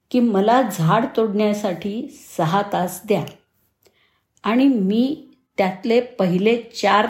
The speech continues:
तास कुऱ्हाडीला धार लावण्यासाठी घालवीन." तुमची कुऱ्हाड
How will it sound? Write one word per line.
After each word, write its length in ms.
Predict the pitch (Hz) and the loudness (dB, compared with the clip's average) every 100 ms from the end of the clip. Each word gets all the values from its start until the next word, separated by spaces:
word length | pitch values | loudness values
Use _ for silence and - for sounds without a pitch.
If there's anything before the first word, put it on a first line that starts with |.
| - | 0
तास 380 | 190 160 - - - _ _ _ _ _ _ _ _ | 0 0 -6 -14 -20 _ _ _ _ _ _ _ _
कुऱ्हाडीला 600 | - 202 214 214 214 220 | 0 4 6 4 4 2
धार 380 | 190 143 165 190 | 2 -2 0 0
लावण्यासाठी 720 | 185 180 170 170 165 160 160 | 2 2 2 0 -2 -4 -4
घालवीन." 520 | 151 143 139 135 135 127 _ _ _ _ _ _ _ _ _ _ _ _ _ _ _ - | -4 -6 -8 -10 -14 -20 _ _ _ _ _ _ _ _ _ _ _ _ _ _ _ -2
तुमची 360 | 170 160 190 | 0 0 -2
कुऱ्हाड 500 | 175 170 165 170 180 | 0 0 2 2 2